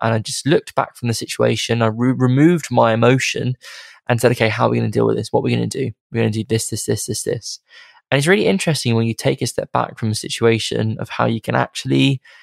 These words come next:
improve things. And then you think, "Oh, I was actually gonna write that or say that or say that to this person.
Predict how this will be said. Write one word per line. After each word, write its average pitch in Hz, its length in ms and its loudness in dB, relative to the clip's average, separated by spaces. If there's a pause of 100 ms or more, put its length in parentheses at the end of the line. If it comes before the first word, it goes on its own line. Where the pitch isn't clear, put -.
(240)
improve 156 440 4
things. 170 440 2
And 131 80 4
then 127 100 4
you 123 60 0
think, 143 160 -2
"Oh, 160 140 4
I 120 60 6
was 120 120 -2 (120)
actually - 180 -4
gonna 220 160 2
write 190 240 4
that 165 200 2
or 123 100 -6
say 160 260 2
that 135 280 0
or 110 360 0
say 170 160 2
that - 200 2
to - 40 -20
this 120 100 -4
person. 113 460 -4